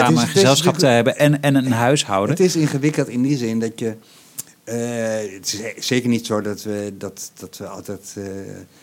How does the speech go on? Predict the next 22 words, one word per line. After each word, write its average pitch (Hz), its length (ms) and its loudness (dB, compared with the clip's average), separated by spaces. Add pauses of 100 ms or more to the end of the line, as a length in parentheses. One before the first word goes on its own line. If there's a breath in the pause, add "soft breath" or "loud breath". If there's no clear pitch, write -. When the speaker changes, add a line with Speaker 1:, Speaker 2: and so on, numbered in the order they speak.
(120 soft breath)
Speaker 2:
altijd 107 320 -10
aan 104 140 -12
het 98 140 -8
werk 104 340 -12
zijn 92 260 -14
of 90 120 -20
altijd, 95 420 -18
eh, 95 60 -16 (580 loud breath)
gepassioneerd. 101 920 -18 (520 loud breath)
Eh, 101 80 -18 (240)
het 95 380 -18
is - 160 -12
ons 101 220 -14
leven. 117 420 -10 (360 loud breath)
Eh, 107 140 -10 (720)
maar 110 100 -6
het 104 100 -6
is 110 100 -4
wel 127 240 2
zo 110 160 -4
dat 101 180 -4
je 101 160 -6